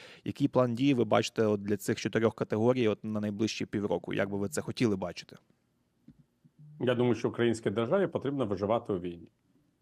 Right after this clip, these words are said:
Speaker 2: і намагатися спе-, опиратися діям, е, ворога, який намагається зруйнувати цю державу. Це ні, ні, ні, ні на півроку, е, а це задача на, на роки, може, на десятиріччя.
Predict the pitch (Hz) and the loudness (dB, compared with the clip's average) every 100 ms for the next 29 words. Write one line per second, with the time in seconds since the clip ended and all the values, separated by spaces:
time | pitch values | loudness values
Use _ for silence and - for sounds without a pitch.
0 | _ - 113 104 107 135 107 - - - | _ -4 0 0 0 0 -2 -8 -10 -6
1 | 117 - 113 127 127 104 101 87 107 113 | -4 0 0 0 -2 -6 -6 -2 0 0
2 | 101 98 95 92 135 117 95 90 107 101 | 0 -2 -4 0 0 2 0 -2 -4 -2
3 | 92 110 107 101 101 101 98 110 - 90 | 0 0 -2 -4 -4 -2 0 0 -2 -6
4 | 101 92 82 73 - - 107 - _ _ | -6 -6 -8 -12 -10 -4 -4 -4 _ _
5 | _ - 139 135 135 123 127 123 127 120 | _ -2 2 2 4 2 2 2 2 2
6 | 123 123 156 160 131 127 - 110 104 104 | 2 2 0 0 2 0 0 -2 -2 -4
7 | 104 107 - - - 123 113 131 135 117 | -6 -8 -10 -18 -2 2 2 4 2 4
8 | 123 120 120 113 117 123 120 113 - 151 | 2 0 -2 0 2 4 4 2 0 -2
9 | 127 113 117 110 98 110 - 92 82 - | 0 -2 -2 -4 -4 -6 -4 -6 -6 -16